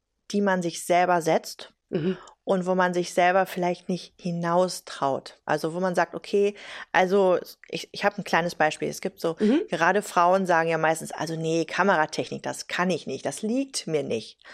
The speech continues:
Speaker 2: Mhm.
Speaker 1: Das ist meistens so ein bisschen eine Bequemlichkeit oder ein, es ist zu anstrengend, um mich damit auseinanderzusetzen.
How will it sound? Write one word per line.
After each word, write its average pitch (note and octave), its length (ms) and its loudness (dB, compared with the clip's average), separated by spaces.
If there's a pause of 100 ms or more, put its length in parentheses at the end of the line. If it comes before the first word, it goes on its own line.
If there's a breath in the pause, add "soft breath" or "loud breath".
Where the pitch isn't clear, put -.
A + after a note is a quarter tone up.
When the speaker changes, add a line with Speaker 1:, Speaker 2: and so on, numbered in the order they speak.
Speaker 2:
Mhm. A3 380 0
Speaker 1:
Das B3 220 -2
ist - 240 -4
meistens G#3 480 2
so G3 60 0
ein F#3 120 -2
bisschen F#3+ 380 0
eine E3 480 -2 (100)
Bequemlichkeit A3 1040 -2
oder G#3+ 400 2
ein, F#3+ 300 0
es - 140 -2
ist - 160 -4
zu - 140 -6
anstrengend, A3+ 600 -2
um G#3 80 -2
mich G3 100 -4
damit F3+ 240 -4
auseinanderzusetzen. D3 840 -4